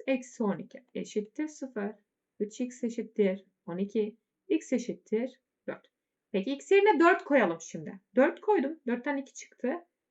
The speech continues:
İki, iki artı burası sıfır artı dört. Yani buradan ne geldi? Altı. Peki ne kaldı? Ne kaldı? Son olarak şuranın içini sıfır yapan değer zaten sıfır,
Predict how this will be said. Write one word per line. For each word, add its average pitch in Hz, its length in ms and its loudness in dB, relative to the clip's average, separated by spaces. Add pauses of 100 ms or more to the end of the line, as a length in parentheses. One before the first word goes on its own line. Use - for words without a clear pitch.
(180)
İki, 214 500 -4 (200)
iki 285 640 -2 (260)
artı 214 480 0
burası 214 300 -2
sıfır 370 400 4 (840)
artı 302 360 4 (460)
dört. - 260 -8 (480)
Yani 226 240 2
buradan 285 260 4
ne 302 80 0
geldi? 247 280 4
Altı. 180 500 -4 (600)
Peki 214 540 2 (380)
ne 427 160 4
kaldı? 359 320 4 (400)
Ne 311 140 0
kaldı? 320 460 2
Son 392 300 0
olarak 370 480 0 (220)
şuranın 359 440 -2
içini 330 300 -4
sıfır 254 300 -4
yapan 208 400 2
değer 330 240 0
zaten 262 420 2
sıfır, - 500 0